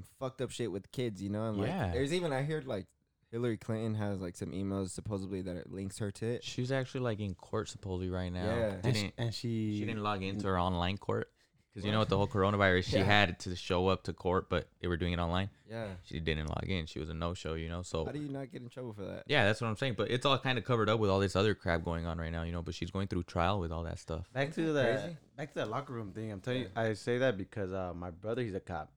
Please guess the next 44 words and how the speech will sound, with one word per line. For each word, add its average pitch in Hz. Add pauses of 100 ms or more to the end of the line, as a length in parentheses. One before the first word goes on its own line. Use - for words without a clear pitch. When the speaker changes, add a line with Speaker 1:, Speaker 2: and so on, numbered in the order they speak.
(140)
Speaker 3:
for 95
Speaker 1:
Yeah. 90
Speaker 3:
the 87
Fontana 101
District. 117
Speaker 1:
Uh-huh. 113
Speaker 3:
So 92
he 90 (300)
patrols 101
all 92
the 90
schools 90
and 85
all 76
that. 73
And, 82
um, 73 (520)
he 110
would, 135
when, 110
once 127
he 135
got 135
in, 123
he 110
came, 113
he 110 (140)
would 117
come 104
home 101 (120)
with 95
this 95
whole 90
different 95
persona. 87 (560)
He, 110
he 95
had 110
a 92
hate 92
towards, 92
uh, 78 (380)
uh, - (120)
bums. 92